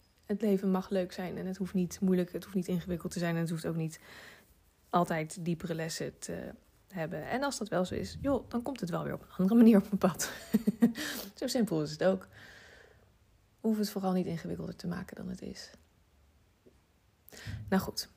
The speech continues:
Dat was mijn, ehm, inzicht van de dag. En, eh,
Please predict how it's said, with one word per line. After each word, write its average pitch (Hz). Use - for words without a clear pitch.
Dat 247
was 214
mijn, 190
ehm, 175
inzicht 269
van 190
de 185
dag. -
En, 185
eh, 190